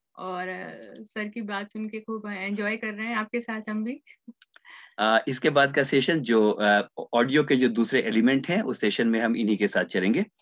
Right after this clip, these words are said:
Speaker 2: तो मैं स्टोरी को थोड़ा कंक्लूड करूं, है ना। आ, तो ऐसा हुआ, हम्म, तो फिर ऐसा हुआ कि उसने कहा कि "ओके", तो उसने कहा, "नाम तो बता दीजिए।" तो मुस्कुराता रहा, उसने कहा कि "My name is Henry Ford।"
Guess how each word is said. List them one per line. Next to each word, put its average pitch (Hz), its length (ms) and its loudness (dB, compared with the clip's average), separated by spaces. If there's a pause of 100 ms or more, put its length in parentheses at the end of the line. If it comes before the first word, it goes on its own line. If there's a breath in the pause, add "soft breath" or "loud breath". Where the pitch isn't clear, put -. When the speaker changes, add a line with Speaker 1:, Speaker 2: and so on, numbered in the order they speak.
(260 soft breath)
Speaker 2:
तो 117 80 2
मैं 110 140 2
स्टोरी 160 300 2
को 120 140 0
थोड़ा 101 180 2
कंक्लूड 95 420 -2
करूं, 87 240 -6
है 127 60 0
ना। 156 180 -2 (720 soft breath)
आ, 85 280 -4 (640)
तो 117 340 4 (400)
ऐसा 123 240 2
हुआ, 117 320 2 (2250)
हम्म, 120 260 2 (640)
तो 123 60 2
फिर 117 160 0
ऐसा 147 220 4
हुआ 143 200 4
कि 131 200 2
उसने 110 280 -2
कहा 110 160 4
कि 117 160 0
"ओके", 160 400 2
तो 107 120 2
उसने 117 200 -2
कहा, 135 140 2
"नाम 123 260 2
तो 135 80 0
बता 104 240 2
दीजिए।" 120 320 0 (460 soft breath)
तो 95 340 0
मुस्कुराता 147 520 2
रहा, 156 140 2
उसने 127 260 -2
कहा 123 180 2
कि 117 320 0
"My 101 100 -8
name 117 420 2
is 107 260 0
Henry 104 300 0
Ford।" 123 340 0